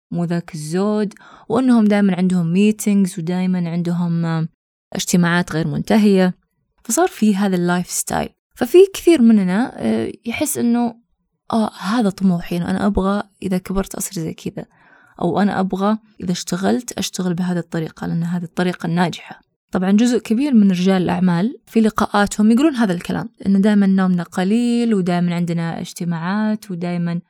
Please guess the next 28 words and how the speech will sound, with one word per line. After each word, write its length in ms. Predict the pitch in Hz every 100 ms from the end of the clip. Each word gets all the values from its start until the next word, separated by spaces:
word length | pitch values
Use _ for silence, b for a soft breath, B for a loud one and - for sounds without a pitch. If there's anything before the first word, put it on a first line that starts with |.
| _ -
آه، 180 | 180
نشتغل 360 | 170 185 190 180
لوقت 300 | 170 175 -
متأخر، 760 | 165 - 247 - - 240 233
و-، 240 | 226 196 -
وأساسًا 600 | 190 175 196 254 254 226
المفروض 380 | 220 202 190 196
إن 140 | 190 180
الواحد 400 | 190 196 - 180
يسوي 320 | - 185 175
زي 140 | 175
كذا 380 | 185 302 277 240
عشان 240 | 185 - 170
يتبع 440 | 185 - - - - _ _ -
أحلامه، 580 | - 240 269 254 226
وعشان 360 | 196 170 208 190
يبع 500 | 185 - 247 208 196
الدنيا 440 | 190 202 202 180 170
ويبقى 340 | 202 214 170
عنده 200 | 190 185
فلوس، 460 | - 240 233 185 -
فلوس، 440 | 208 214 185 -
فلوس. 500 | - 185 - - - _ _ -
عزيزي، 520 | 180 175 170 185 220 247 _ _ -
عزيزي 300 | 175 180 175
الموظف، 460 | 165 165 185 220 -
عزيزتي 300 | 190 170 -
الموظفة، 520 | 165 165 170 - 202